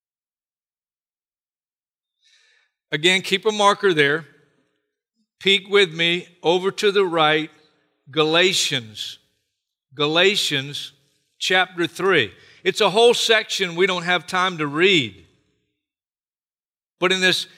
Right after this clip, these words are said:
section, especially beginning in verse six of Galatians three,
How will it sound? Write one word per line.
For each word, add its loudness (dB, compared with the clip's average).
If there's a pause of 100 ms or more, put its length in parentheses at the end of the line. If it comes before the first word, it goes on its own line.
section, -2 (220)
especially 0
beginning -2
in -6
verse 2 (360)
six 2
of -6
Galatians 0
three, 2